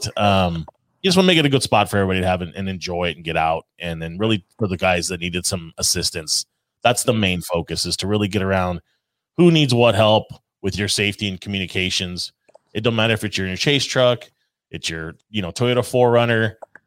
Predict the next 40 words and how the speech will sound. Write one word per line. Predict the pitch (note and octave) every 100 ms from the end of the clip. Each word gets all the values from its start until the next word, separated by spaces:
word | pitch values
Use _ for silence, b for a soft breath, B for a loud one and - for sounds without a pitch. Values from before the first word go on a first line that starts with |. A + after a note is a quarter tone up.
| _ _
or | C#2+ D2+ D#2+ D#2 -
your, | E2 D#2
your | D2+
regular | F2+ A2 A2 F#2+
handheld | A2 A2 A2+
walkie-talkie | G#2+ A2 A2+ - A2 G#2+
for | G2+ G2
your | F2
hiking, | G#2 A2+ G#2+ G#2+
camping | - A2 G#2+ G#2+
trip, | G#2 A#2 A2 G#2+ - - _
whatever | G2 A2 B2 B2 A#2
it | A2
is. | G#2+ G#2+ G2+ - -
You | G#2
know, | G2 G2
if | G2+
it's | F#2+
your | F#2
drag | G#2 A2+ A2
car | G2+ G#2+ G#2+ G#2+
and | G2
you're | G2+
gonna, | G2+ F#2+ E2
you | G#2 G2
know, |
it's | F2+ -
your, | E2+
your | E2 E2 - _ _
crew | -
chief | A#2 A#2 G2+
and | F#2+
your | F#2
communications | - G2+ G2+ F#2+ G2
there, | G2
whatever | G#2+ D#3+ F3 D3+
it |
is, | A2+ D2+ - _ _ _ _ _
don't | A#2+ C3
matter. | C3 D#2